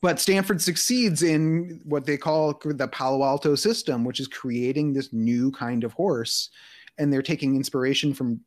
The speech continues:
Germany, where they're doing early childhood education for the first time with these kindergartens.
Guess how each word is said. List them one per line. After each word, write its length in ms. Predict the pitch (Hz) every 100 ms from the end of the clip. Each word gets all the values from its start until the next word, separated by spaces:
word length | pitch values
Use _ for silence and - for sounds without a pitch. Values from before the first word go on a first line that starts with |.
| 135
Germany, 580 | 147 170 185 180 185 190
where 220 | 160 147
they're 180 | 131 123
doing 280 | 127 135 123
early 300 | 127 139 135
childhood 400 | 135 139 139 135
education 640 | 127 120 - 139 - 156
for 100 | 147
the 60 | 147
first 320 | - 147 -
time 520 | 160 147 151 156 160 -
with 180 | 127 -
these 220 | 113 -
kindergartens. 1000 | - 170 165 165 165 165 170 175 -